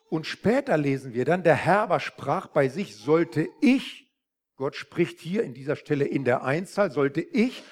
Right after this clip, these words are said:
vor Abraham verbergen, was ich tun will? Ich will doch hinabgehen und sehen, ob sie ganz nach ihm Geschrei, das vor mich gekommen ist, getan haben.“ Es geht hier um Sodom. „Und wenn nicht, so will ich es wissen.“ Und die Männer wandten sich von dort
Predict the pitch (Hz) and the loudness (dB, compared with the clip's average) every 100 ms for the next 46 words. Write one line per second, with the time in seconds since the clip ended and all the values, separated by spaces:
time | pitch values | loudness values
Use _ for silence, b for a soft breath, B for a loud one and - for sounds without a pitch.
0 | B B - 160 165 156 214 196 170 180 | B B -2 0 4 4 4 2 -2 -2
1 | - 131 139 175 208 151 139 139 - 165 | -4 0 2 0 0 -4 -6 -10 -12 -8
2 | 185 180 233 285 B B B _ - 233 | -8 -4 -6 -6 B B B _ 2 2
3 | - 156 180 180 - 151 160 226 - 208 | 0 0 2 2 0 0 0 -2 -2 -2
4 | 208 160 107 127 185 240 254 B B B | -2 -4 -4 2 4 2 -2 B B B
5 | _ 196 - 180 139 185 247 - - _ | _ -4 -4 -6 4 4 4 -8 -20 _
6 | 185 185 302 190 175 - - 180 214 151 | -4 -2 -2 -4 -4 -6 2 4 4 4
7 | 190 - - 208 202 185 180 - 190 185 | 0 -2 -4 -2 -2 -4 -10 0 0 0
8 | 185 - 170 - 220 196 117 147 175 - | -4 -2 -2 0 0 2 4 2 0 -2
9 | 160 107 160 135 156 214 127 135 220 B | -2 0 -4 -4 -2 0 0 -2 -4 B
10 | B B - 190 - 156 151 156 240 - | B B 0 0 4 6 6 4 0 0
11 | - 175 160 185 202 208 - 151 196 - | -6 -4 2 2 2 0 0 0 0 -4
12 | 135 294 196 - 190 143 127 135 185 240 | -6 -4 -4 -6 -6 -4 -2 2 2 2
13 | 262 240 117 147 208 254 285 233 220 - | 0 -4 2 2 2 -2 -10 -8 -8 -6
14 | 220 170 185 196 208 | -8 -4 -2 -2 -2